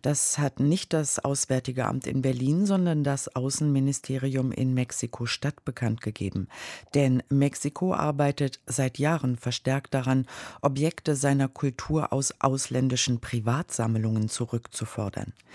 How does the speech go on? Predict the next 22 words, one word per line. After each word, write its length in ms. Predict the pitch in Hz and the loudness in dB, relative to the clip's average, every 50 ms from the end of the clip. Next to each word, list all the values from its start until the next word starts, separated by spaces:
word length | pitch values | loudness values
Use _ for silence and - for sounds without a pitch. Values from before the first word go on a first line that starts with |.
| - - - - - - | -10 -8 -8 -8 -8 -2
In 200 | - - 170 160 | 4 8 8 8
diesem 360 | 135 131 165 175 - 196 185 - | 8 6 2 4 4 4 4 4
Fall 340 | - - 147 131 139 - | 2 -2 0 2 4 2
kamen 480 | 131 - - 170 165 175 175 190 196 180 | 2 2 0 0 0 2 4 4 4 4
aus 300 | - - 135 127 - - | 4 2 2 2 4 4
Nordrhein-Westfalen 1300 | 131 123 120 123 139 165 - - 156 156 156 151 151 156 - - - - - 139 127 120 113 110 110 113 - | 6 6 6 6 6 4 2 0 2 2 2 2 2 0 -2 -4 -4 -2 0 2 2 2 2 2 2 0 0
unter 340 | - 147 180 190 208 185 - | 2 0 2 2 2 0 2
anderem 460 | - 151 139 135 127 123 120 120 117 117 - - - - - - - _ | 0 0 0 0 0 0 0 0 0 -2 -6 -16 -16 -16 -16 -18 -8 _
die 180 | 135 135 131 135 | -2 0 0 0
Skulptur 680 | - - - - 143 131 - _ - - 165 190 190 - | 0 -2 0 0 0 0 0 _ -2 0 0 0 2 2
eines 360 | - 147 139 135 127 - - | 2 2 2 2 2 2 2
menschenähnlichen 960 | 131 127 127 143 156 - - 147 - - 139 139 139 131 131 - - 127 120 | 2 2 2 2 0 -2 -4 -2 0 0 0 2 2 0 -2 -2 -4 -8 -8
Kopfes 540 | - - 160 - - - - - 156 147 - | -4 -4 -6 -6 -6 -8 -6 -4 -2 -2 -2
aus 160 | - - 131 | -2 -4 -4
der 160 | - - 131 120 | -2 -2 -4 -2
Zeit 400 | - - 139 127 131 143 - - | -2 -2 0 0 0 -2 -4 -10
zwischen 360 | - - 135 - - 139 135 | -6 -6 -4 -2 0 -2 0
eintausendzweihundert 1300 | - 131 135 135 - 139 127 123 135 127 123 - - - 127 127 135 139 135 139 139 135 131 123 - | 0 0 0 0 0 0 0 2 0 0 0 -2 -2 0 0 2 2 2 2 2 2 2 0 0 0
und 140 | - 123 120 | 0 0 0
sechshundert 560 | - - 123 123 - - - 143 131 131 127 | 2 0 -2 -2 -2 -2 -2 0 0 0 -2
vor 160 | - - - 123 | -2 -8 -10 -10
Christus 540 | - - 165 165 - - 170 165 156 - | -4 -2 -2 -2 0 0 0 -2 -2 -4